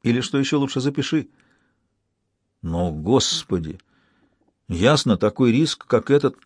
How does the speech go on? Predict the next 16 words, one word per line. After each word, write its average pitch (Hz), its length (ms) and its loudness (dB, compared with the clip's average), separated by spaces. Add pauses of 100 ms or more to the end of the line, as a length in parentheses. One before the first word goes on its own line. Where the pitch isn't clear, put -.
(140)
Нет, 143 360 2
пожалуйста, 107 440 2
не 101 100 2
пытайся 95 380 0
меня 90 180 2
отговорить. 104 520 -2 (880)
Я 123 200 2
хочу 139 420 4
заполучить 156 580 4
голову 160 400 6
этого 151 240 2
человека, 143 600 2 (220)
и 120 80 0
я 135 180 4
заполучу 117 500 0
её, 71 220 -6